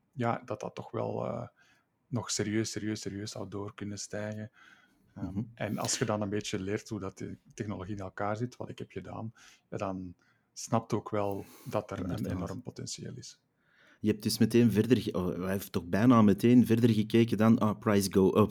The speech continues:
Speaker 2: <laughs> Gewoon ook eens kijken, wat is dit nu juist?
Speaker 1: Ja,
Speaker 2: Dat, eh,
Speaker 1: natuurlijk, als je daar
Speaker 2: <laughs>
Speaker 1: je, je, je zuurverdiende centen in
Speaker 2: Ja.
Speaker 1: steekt en je neemt die gok,
Speaker 2: Mhm.
Speaker 1: ehm,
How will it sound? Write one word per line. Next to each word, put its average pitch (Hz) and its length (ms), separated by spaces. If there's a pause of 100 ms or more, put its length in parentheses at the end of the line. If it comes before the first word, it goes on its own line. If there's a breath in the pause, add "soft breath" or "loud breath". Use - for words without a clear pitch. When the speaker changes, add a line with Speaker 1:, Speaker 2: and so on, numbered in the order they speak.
Speaker 2:
<laughs> - 80
Gewoon 110 300
ook 117 140
eens 107 140
kijken, 113 420
wat 104 180
is 104 140
dit 85 140
nu 87 140
juist? 82 380 (500 loud breath)
Speaker 1:
Ja, 123 400
Speaker 2:
Dat, 92 80
eh, - 60
Speaker 1:
natuurlijk, 135 340
als 113 100
je 135 60
daar 113 180
Speaker 2:
<laughs> 117 60
Speaker 1:
je, 107 160
je, 110 400
je 113 80
zuurverdiende 110 600
centen 123 480
in 120 400
Speaker 2:
Ja. 107 80
Speaker 1:
steekt 123 340
en 120 100
je 110 80
neemt 107 240
die 104 120
gok, - 500 (160)
Speaker 2:
Mhm. 104 180
Speaker 1:
ehm, 101 260